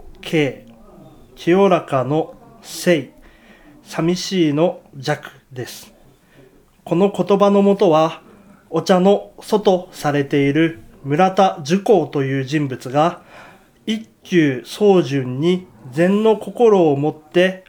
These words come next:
お茶を立てるように勧められ、茶道の心を記した言葉が元とされており、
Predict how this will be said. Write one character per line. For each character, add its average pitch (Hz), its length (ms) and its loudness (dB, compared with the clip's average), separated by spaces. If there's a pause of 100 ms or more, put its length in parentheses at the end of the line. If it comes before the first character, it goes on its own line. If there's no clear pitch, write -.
(120)
お 143 100 -8
茶 175 180 0
を 185 360 0
立 147 180 -6
て 233 120 2
る 220 100 2
よ 151 240 4
う 123 40 -2
に 123 200 -12 (180)
勧 143 240 -6
め 143 120 0
ら 139 140 2
れ、 160 300 0 (680)
茶 190 200 0
道 180 240 4
の 135 140 0
心 143 520 0
を 123 60 -4
記 180 320 0
し - 160 -8
た 151 200 0
言 190 240 -4
葉 190 140 2
が 220 380 0
元 143 260 0
と 208 300 -2
さ - 180 -6
れ 139 100 -2
て 135 120 -8
お 120 120 -4
り、 113 140 -10